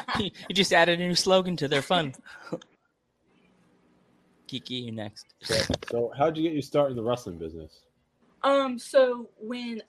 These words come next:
Speaker 3: I was, uh, super little, um, my grandfather, uh, God rest his soul, he, uh, he always told me, he was like, "Hey," he's like, "professional wrestling is something that I want you to do. This is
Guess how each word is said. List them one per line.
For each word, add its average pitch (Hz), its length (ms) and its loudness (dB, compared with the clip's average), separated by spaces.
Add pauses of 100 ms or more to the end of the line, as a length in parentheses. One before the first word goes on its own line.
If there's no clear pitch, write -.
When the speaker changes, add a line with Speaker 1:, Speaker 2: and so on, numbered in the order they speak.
Speaker 3:
I 285 400 0
was, 247 720 -4
uh, 202 280 -2
super 302 460 -10
little, 269 400 -2 (220)
um, 202 460 -6 (120)
my 220 220 0
grandfather, 220 1080 -2
uh, 185 240 -2
God 196 260 -4
rest 202 260 -4
his 202 220 -8
soul, 202 320 -2
he, 208 320 -4
uh, 175 180 -2 (480)
he 254 220 4
always 247 280 4
told 226 300 -4
me, 233 220 -6
he 220 180 -8
was 196 240 -6
like, 190 180 -2
"Hey," 180 420 -4 (280)
he's 208 400 -10
like, 196 320 2 (440)
"professional 247 560 2
wrestling 240 360 -6
is 208 100 -8
something 214 360 -8
that 196 120 -2
I 202 120 -2
want 214 320 -8
you 214 60 -14
to 208 100 -12
do. 226 320 -10
This 196 240 -6
is 196 100 -4